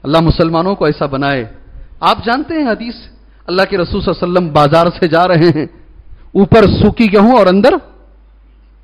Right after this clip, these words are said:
अंदर, हाँ, सुभान अल्लाह, अंदर गीली गेहूं, अल्लाह के नबी ने अंदर हाथ डाला, सुभान अल्लाह, अंदर से गीली गेहूं बाहर निकाली। आपने कहा, "मन गश्शना फलैसा मिन्ना, मन गश्शना फलैसा मिन्ना।"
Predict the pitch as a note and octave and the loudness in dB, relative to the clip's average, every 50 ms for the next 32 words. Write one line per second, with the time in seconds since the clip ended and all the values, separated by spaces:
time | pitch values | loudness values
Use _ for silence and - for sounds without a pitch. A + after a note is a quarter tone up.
0 | _ _ _ _ - D#3 E3+ F#3+ A3 C4 D4+ E4 A3 - - - - - _ _ | _ _ _ _ -4 -2 0 2 4 2 2 0 -4 -8 -16 -20 -20 -20 _ _
1 | _ _ _ _ _ _ _ _ _ _ _ - C3+ C#3+ C#3+ B2+ A#2 A2 G#2 - | _ _ _ _ _ _ _ _ _ _ _ -6 -4 -4 -2 -4 -6 -8 -12 -14
2 | - B2+ C3 C#3+ D3 D3+ C#3 C3 B2+ C3 B2 A#2 A2+ A2+ - _ _ _ - _ | -12 -10 -8 -8 -8 -8 -8 -8 -8 -10 -10 -10 -12 -16 -20 _ _ _ -20 _
3 | _ _ - - D#3 F3+ F3+ G3+ G#3 F#3+ D3+ F3+ G#3 A#3 C4+ C4 G#3 A3 G3 A3 | _ _ -10 -8 -6 -4 -2 -2 -4 -4 -6 -8 -6 -6 -6 -4 -4 -2 -2 -2
4 | G3 E3 D#3+ E3 E3+ G3 G#3 G3 G3 F#3+ E3+ F3 G#3+ A3+ A3 G#3 G3 G3 G#3 B3+ | -2 -4 -6 -4 -2 -2 -2 -2 -2 -4 -6 -6 -6 -6 -6 -8 -8 -6 -6 -6
5 | - F3 - E3 F#3 G3+ E3+ D3+ D3+ D3 E3 F3+ E3+ - - - - - - C#3+ | -6 -4 -2 -2 -4 -4 -4 -4 -4 -2 -2 -2 -4 -6 -10 -20 -16 -12 -8 -6
6 | C3 - E3+ F3 E3 D3+ D#3+ E3 F#3 F3 - - - - - - - - - C3+ | -6 -4 -4 -4 -4 -6 -6 -6 -6 -8 -8 -12 -20 -20 -20 -20 -20 -12 -6 -2
7 | D3 E3+ G3 G3+ G3 - G3+ E3 C#3 E3+ F#3 G3+ A3+ G#3+ E3 F3 E3+ F#3+ F#3+ D#3+ | 0 2 2 2 2 0 -2 -4 -2 -2 -2 0 -2 0 0 0 2 2 2 2
8 | D#3+ D#3 E3 F#3+ F#3 F3 E3+ D#3 - D#3+ D#3+ F3 F3 E3+ D3+ - - - - - | 2 4 4 4 4 2 2 2 2 2 2 2 2 0 0 -4 -12 -20 -20 -20
9 | - - - D3+ E3+ F3+ - G3 F#3+ - G3+ F#3+ F#3 F3+ F3+ F3+ E3 D#3 G3+ A#3 | -14 -2 0 2 2 2 2 2 2 4 4 4 4 4 2 2 2 2 0 0
10 | - - - - G3+ F3+ F3+ E3+ D#3 C3 - E3 F3+ A#3 A#3+ - - C4 B3+ C#4 | -2 -4 -2 0 0 2 2 2 0 0 0 0 0 0 0 0 -2 0 2 4
11 | C4+ C#4 E4 F#4 - - - - - - - _ _ _ _ _ _ _ _ _ | 6 6 6 4 2 -2 -8 -20 -20 -20 -20 _ _ _ _ _ _ _ _ _
12 | _ _ _ - F3+ F#3 F#3+ F3+ D#3+ A#3 C4+ - - - D4+ C#4 C4+ B3+ A#3 - | _ _ _ -2 2 4 4 4 4 2 2 0 0 0 2 4 4 4 2 2
13 | G3+ A3+ C4+ D#4+ E4+ D4 - E4+ E4+ F4+ F4+ F4+ F#4 F#4+ | 2 0 2 2 0 2 2 2 2 2 0 2 4 4